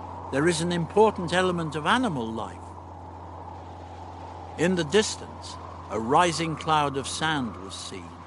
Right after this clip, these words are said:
"Ah," said the doctor, "some sign of life over there. A caravan of nomads by the look of it." The monoid who was driving the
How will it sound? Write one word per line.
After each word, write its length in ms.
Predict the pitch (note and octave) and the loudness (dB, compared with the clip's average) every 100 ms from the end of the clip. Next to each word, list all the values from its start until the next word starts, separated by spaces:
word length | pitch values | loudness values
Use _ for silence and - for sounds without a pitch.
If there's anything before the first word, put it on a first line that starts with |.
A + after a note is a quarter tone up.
| - - - - - - - - - | -16 -16 -16 -16 -16 -14 -14 -14 -6
"Ah," 380 | F3+ C#4 F4+ - - - - - - - - | 0 4 4 0 -6 -14 -14 -14 -14 -14 -8
said 240 | B2+ A2 | -8 -6
the 80 | A2+ | -6
doctor, 380 | A#2 G2+ - - - - - - - - - | -6 -8 -10 -12 -14 -14 -14 -14 -14 -14 -4
"some 280 | - C#4 B3 | 2 4 4
sign 360 | - B3+ B3+ B3+ | 4 6 6 2
of 100 | A3 | 4
life 380 | C4+ C4 E3 | 6 4 4
over 240 | G#3+ A#3 A#3+ | 2 4 4
there. 400 | C#4 C4 D3+ G2+ - - - - - - | 4 4 2 -2 -10 -14 -14 -14 -14 -10
A 80 | C3+ | -8
caravan 560 | - A#3+ A#3+ A#3 B3+ | 2 4 6 6 4
of 160 | C4 G#3 | 2 2
nomads 640 | A#3 D4+ D4 G3+ D3+ - | 4 4 6 4 2 -4
by 240 | - G#3 F#3+ | 0 2 4
the 120 | G3 | 4
look 220 | F#3 E3 | 2 2
of 80 | F3 | 0
it." 240 | D4+ - - - - - - - - - - - - - - - - - - - | 0 -2 -12 -12 -14 -14 -12 -12 -12 -12 -12 -12 -12 -12 -10 -10 -10 -10 -10 -4
The 60 | C#3 | 0
monoid 540 | F3+ A3 E3+ B2+ C3 | 4 4 4 2 0
who 140 | A#2+ B2+ | 0 -2
was 180 | A#2 G#2 | -2 0
driving 480 | C#3+ D3+ C#3 B2+ | 6 6 6 2
the 80 | A#2+ | 0